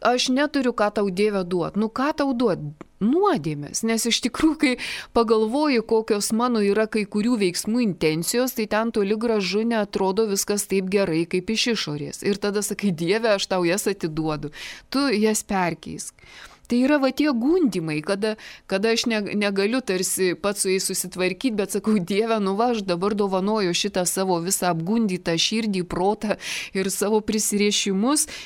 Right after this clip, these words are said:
ir savo tokius laikinus džiaugsmus, prie kurių aš labai save segu. Dieve, tu perkeisk mano širdį, atversk.“ Ir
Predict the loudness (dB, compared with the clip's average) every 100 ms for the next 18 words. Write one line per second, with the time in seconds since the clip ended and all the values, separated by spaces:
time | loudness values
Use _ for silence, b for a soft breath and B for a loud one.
0 | B -2 0 2 2 0 0 0 0 -2
1 | -8 -2 2 4 4 4 2 2 2 2
2 | 0 2 2 2 0 2 4 2 -2 -4
3 | -2 0 2 0 0 -2 -2 0 0 0
4 | 0 0 -2 B B B 0 2 2 0
5 | -2 0 0 2 0 0 0 0 -2 -6
6 | -2 -2 2 0 2 0 0 0 0 0
7 | -2 -2 0 -2 -2 -2 2 2 0 -2
8 | -6 B B B B B 2 4